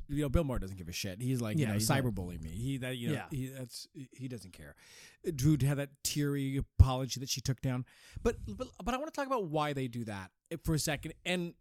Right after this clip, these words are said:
Speaker 1: and why those people are considered scabs. So, so for Drew Barrymore, what, what do you? 'Cause I am fascinated. Why would Drew Barrymore go,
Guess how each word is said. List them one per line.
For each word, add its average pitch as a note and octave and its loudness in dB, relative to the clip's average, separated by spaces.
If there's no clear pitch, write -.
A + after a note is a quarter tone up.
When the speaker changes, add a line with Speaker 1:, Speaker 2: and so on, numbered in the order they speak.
Speaker 1:
and F3+ 2
why F#3 6
those F3+ 2
people E3+ 6
are D3 2
considered C#3 0
scabs. E2+ -6
So, E3+ 2
so F#3+ 2
for G3 -2
Drew C4+ 0
Barrymore, F3+ 2
what, B3+ -2
what B3 -4
do E4+ -8
you? C#4+ -14
'Cause A#3+ 2
I C4 4
am D#4+ 2
fascinated. D3 -2
Why F#3 -4
would C#4 -8
Drew E3+ -8
Barrymore D#3+ -4
go, C#3+ -6